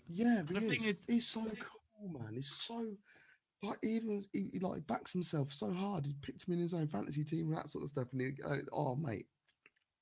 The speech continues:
Speaker 1: I
Speaker 2: Well,
Speaker 1: actually
Speaker 2: honestly
Speaker 1: fallen in love with Patrick Bamford, and I don't want to. You know, like, when you
Speaker 2: Oh.
Speaker 1: accidentally fall in love with someone that you're not meant to, but you end up making them leave their husband and getting with you and having a kid with them.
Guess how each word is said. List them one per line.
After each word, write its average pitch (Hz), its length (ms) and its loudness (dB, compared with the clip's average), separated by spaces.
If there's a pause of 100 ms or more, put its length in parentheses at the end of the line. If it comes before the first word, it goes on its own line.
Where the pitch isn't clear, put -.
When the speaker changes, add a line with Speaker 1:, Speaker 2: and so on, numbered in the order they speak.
(680)
Speaker 1:
I 143 60 2
Speaker 2:
Well, 147 80 6
Speaker 1:
actually 185 180 6
Speaker 2:
honestly 143 180 4
Speaker 1:
fallen 139 200 2
in 123 80 0
love 123 140 0
with 107 120 -8
Patrick 120 240 -2
Bamford, 127 440 2
and 101 140 0
I 107 40 0
don't 113 220 0
want 110 260 0
to. 87 320 -2
You 120 80 2
know, 139 100 4
like, 143 180 -2
when 135 140 0
you 131 100 0
Speaker 2:
Oh. - 120 -2
Speaker 1:
accidentally 123 320 2
fall 127 200 -4
in 110 200 -2
love 113 140 0
with 110 180 -4
someone 92 240 -2
that 98 120 -8
you're 98 80 -4
not - 120 -4
meant 101 220 -8
to, 107 300 -2
but - 140 -10
you 98 100 -4
end 98 160 -4
up - 160 -8
making 101 280 -6
them 92 160 -2
leave 92 180 -4
their 92 180 -2
husband 95 420 -4
and 175 140 -4
getting - 240 -6
with 101 140 -6
you 98 120 -2
and 98 120 -4
having 98 200 -4
a 92 40 -8
kid 98 220 -8
with 101 120 -8
them. 113 220 -4